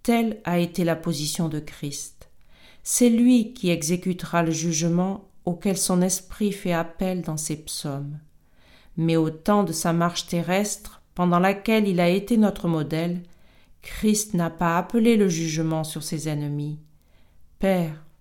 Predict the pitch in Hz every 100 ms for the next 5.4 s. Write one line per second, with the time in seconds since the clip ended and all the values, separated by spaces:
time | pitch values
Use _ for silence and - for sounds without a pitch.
0 | _ 214 214 196 175 160 139 139 139 -
1 | - - _ 196 175 180 170 - 165 156
2 | - 160 156 - 151 147 135 - 147 143
3 | - _ - - _ - 175 180 160 175
4 | 175 - 160 156 - 160 - 151 151 -
5 | 143 139 -